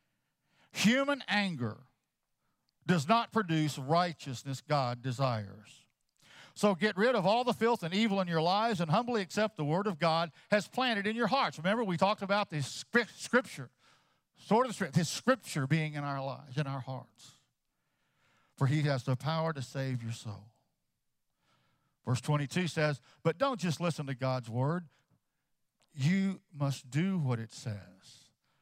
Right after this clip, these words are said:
Otherwise, you're fooling yourselves. For if you listen to the word and don't obey, it's like glancing at your face in a mirror. You see yourself, you walk away, and forget what you look like.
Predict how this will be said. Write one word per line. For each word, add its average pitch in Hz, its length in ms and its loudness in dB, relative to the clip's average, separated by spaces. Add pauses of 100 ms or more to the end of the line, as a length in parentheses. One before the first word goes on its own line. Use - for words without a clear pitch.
(300)
Otherwise, 175 520 4
you're 156 80 2
fooling 175 320 2
yourselves. 165 580 2 (240)
For 220 140 6
if 202 100 -4
you 311 140 0
listen 285 240 4
to 233 80 2
the 190 80 4
word 185 460 2
and 170 100 -4
don't 190 180 4
obey, 156 520 2
it's 156 120 -4
like 156 240 0
glancing 214 480 -2
at 170 100 -4
your 165 80 0
face 196 380 0
in 160 80 -2
a 139 80 2
mirror. 139 540 0 (1500)
You 208 120 6
see 330 320 2
yourself, 220 580 2
you 165 100 2
walk 220 280 4
away, 185 400 2
and 139 120 -6
forget 143 640 -2
what 131 220 -2
you 139 60 -4
look 156 300 -2
like. 95 100 -18